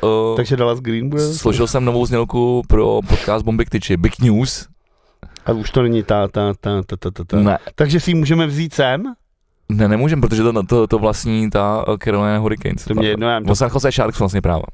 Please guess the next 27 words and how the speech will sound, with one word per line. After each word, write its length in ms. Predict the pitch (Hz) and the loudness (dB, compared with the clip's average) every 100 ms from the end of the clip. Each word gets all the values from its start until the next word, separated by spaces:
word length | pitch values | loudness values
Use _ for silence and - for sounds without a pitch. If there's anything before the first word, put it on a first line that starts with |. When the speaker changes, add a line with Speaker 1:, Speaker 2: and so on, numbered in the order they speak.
| - | -6
Speaker 2:
Ty 100 | 123 | -4
vole, 180 | 113 113 | 0 -2
ty 120 | 117 | -4
se 120 | 120 | -10
v 20 | |
tom 140 | 107 117 | -8 -6
vyznáš 300 | 143 131 113 | -4 -4 -4
hodně, 220 | 139 123 | -6 -6
koukám. 300 | 117 101 101 - - | -8 -2 -2 -4 -6
Speaker 1:
Ne, 140 | 104 | -2
San 120 | 107 135 | -2 -2
Jose 220 | 127 135 - 107 | 0 0 -2 0
Sharks, 280 | 131 127 - | 0 0 2
Speaker 2:
Takhle 340 | - - 123 | 2 2 -2
Speaker 1:
pr-, 40 | |
Speaker 2:
střelíš, 440 | 110 - 131 117 - | 0 -2 -4 -6 -10
ty 100 | 120 | -8
vole. 180 | 110 104 - - | -6 -8 -10 0
Speaker 1:
no, 80 | 123 | 2
protože 540 | 135 147 139 151 143 | 4 4 2 2 2
to 80 | 131 | 2
byla 180 | 131 139 | 0 2
původně 260 | 135 135 131 | 2 2 0
zně-, 140 | 131 - | -2 -6
znělka 460 | 113 123 123 131 | -4 -2 0 0
Hartford 400 | 117 101 - 123 | 0 0 0 0
Whales 560 | 131 113 87 - - | 2 2 2 -2 -6